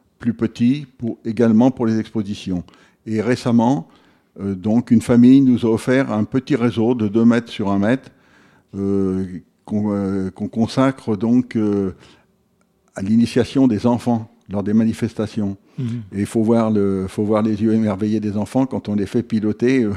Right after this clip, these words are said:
Speaker 1: <laughs> ces, ces, ces trains.
Speaker 2: Mhm. Bah, bah, le train, ça fait, ça, ça, ça fait, fait toujours rêver.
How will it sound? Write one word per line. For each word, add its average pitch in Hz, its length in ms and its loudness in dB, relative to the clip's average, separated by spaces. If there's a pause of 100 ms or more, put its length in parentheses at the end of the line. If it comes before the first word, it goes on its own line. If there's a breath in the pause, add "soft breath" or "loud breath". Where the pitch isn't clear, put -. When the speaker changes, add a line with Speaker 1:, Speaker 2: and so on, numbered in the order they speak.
Speaker 1:
<laughs> 117 180 -4
ces, - 340 -8 (240)
ces, 104 300 -2
ces 110 180 -4
trains. 90 240 -8 (240)
Speaker 2:
Mhm. 120 280 -4 (560 loud breath)
Bah, 139 320 2
bah, 135 120 8
le 127 140 6
train, 135 240 0
ça 113 180 -2
fait, 120 220 -6
ça, 110 340 -6
ça, 110 200 -6 (160)
ça 104 200 -10
fait, - 300 -10 (440)
fait 117 120 -6
toujours 104 320 0
rêver. 120 400 4